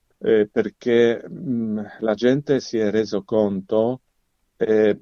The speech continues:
mm, eh, che veramente siamo in, in una svolta autoritaria. E, mm,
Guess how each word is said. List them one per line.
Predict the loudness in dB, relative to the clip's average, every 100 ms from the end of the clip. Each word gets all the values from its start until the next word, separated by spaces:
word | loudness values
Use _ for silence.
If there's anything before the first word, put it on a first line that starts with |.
| -4
mm, | -2 -2 -4 -4
eh, | -4 -6 -10 -16 _ _ _ -20 _
che | -2 2
veramente | 2 0 0 -2 -2 -6
siamo | -4 -2 -2 0 0 2 2 0 -4 -10
in, | -6 -4 -4 -4
in | -2 -2
una | 0 -2
svolta | -4 0 2 2 0 -2 0 0 0 -2
autoritaria. | -2 0 0 0 0 -2 -2 -2 -4 -4 -4 -8 _ _ _ _ _
E, | -2 0 -2 -6 -6 -6 _ -4
mm, | -2 -2